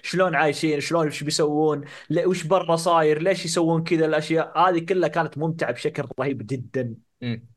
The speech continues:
Speaker 2: وعامل الغموض في المسلسل هذا كان جبار، جبار،
Speaker 1: مرة.
Speaker 2: جبار،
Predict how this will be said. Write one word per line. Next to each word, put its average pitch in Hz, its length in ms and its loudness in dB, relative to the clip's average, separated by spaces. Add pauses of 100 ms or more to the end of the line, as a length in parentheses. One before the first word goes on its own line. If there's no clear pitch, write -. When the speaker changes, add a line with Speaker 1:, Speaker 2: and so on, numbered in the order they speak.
(140)
Speaker 2:
وعامل 156 380 4
الغموض 147 560 0
في - 120 -8
المسلسل 135 600 -4
هذا 165 480 6 (140)
كان 156 440 2
جبار، 123 920 0 (240)
جبار، 123 520 0
Speaker 1:
مرة. 156 120 -2
Speaker 2:
جبار، 135 320 0